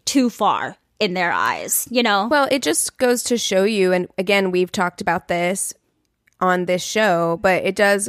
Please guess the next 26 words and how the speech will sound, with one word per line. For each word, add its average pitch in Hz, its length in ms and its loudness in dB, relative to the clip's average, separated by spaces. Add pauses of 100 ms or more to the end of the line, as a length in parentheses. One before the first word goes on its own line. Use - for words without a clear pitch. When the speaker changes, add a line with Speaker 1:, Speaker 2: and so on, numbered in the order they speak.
(120)
Speaker 2:
go 190 160 2
to 196 80 -2
show 196 160 0
you 185 160 0
that 170 280 -6 (420)
if 180 180 -4
you 202 180 -4
don't 220 280 2
fit - 360 0
into 196 720 0
a 180 80 0
very 180 480 2
strict - 720 -6
binary 180 720 0
or 170 160 0
box, 180 560 0
Speaker 1:
Yeah. 180 200 -2 (440)
Speaker 2:
um, 180 420 2
within 196 420 2
any 254 360 0
movement, 170 800 -4 (640)
it's, - 640 -2 (480)
it, 220 340 -2
it, 214 160 4
it's 202 220 0
hard 185 340 4